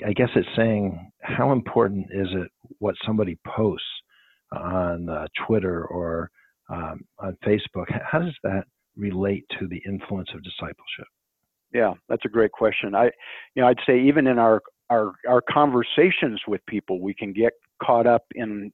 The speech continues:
Speaker 2: in a lot of the issues of our day, which it's important to have dialogue about those, I'd say. Um, but for instance, when I'm meeting with these young guys on, on, um, Tuesday mornings,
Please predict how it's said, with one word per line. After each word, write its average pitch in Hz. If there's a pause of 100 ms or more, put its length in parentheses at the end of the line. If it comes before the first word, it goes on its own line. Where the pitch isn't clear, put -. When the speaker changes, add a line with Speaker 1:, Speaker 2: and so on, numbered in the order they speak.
(160)
Speaker 2:
in 110
a 110
lot 113
of 104
the 98
issues 113 (160)
of 110
our 110
day, 143
which 110
it's 131
important 143
to 135
have 139
dialogue 123
about 87
those, 80
I'd 90 (160)
say. 85 (680)
Um, 110 (100)
but 131 (240)
for 151
instance, 156
when 127
I'm 135
meeting 135
with 117
these 113
young 117
guys 117
on, 98 (180)
on, 101
um, 92 (320)
Tuesday 117
mornings, 104